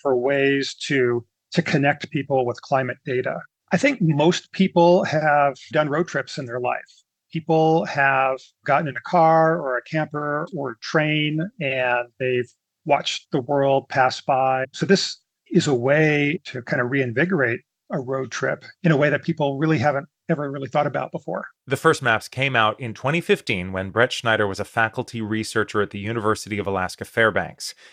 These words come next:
Speaker 2: He was analyzing how temperature changed throughout the year when he noticed something interesting.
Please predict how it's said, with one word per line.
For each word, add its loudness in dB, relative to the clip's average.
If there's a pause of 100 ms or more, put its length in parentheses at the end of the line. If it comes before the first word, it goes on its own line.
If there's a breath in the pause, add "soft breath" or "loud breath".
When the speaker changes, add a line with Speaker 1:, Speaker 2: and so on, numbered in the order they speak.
(160 soft breath)
Speaker 2:
He 2
was 4
analyzing 4
how -2
temperature -2
changed -8
throughout 2
the -8
year -6
when 0
he 4
noticed 2
something -2
interesting. -2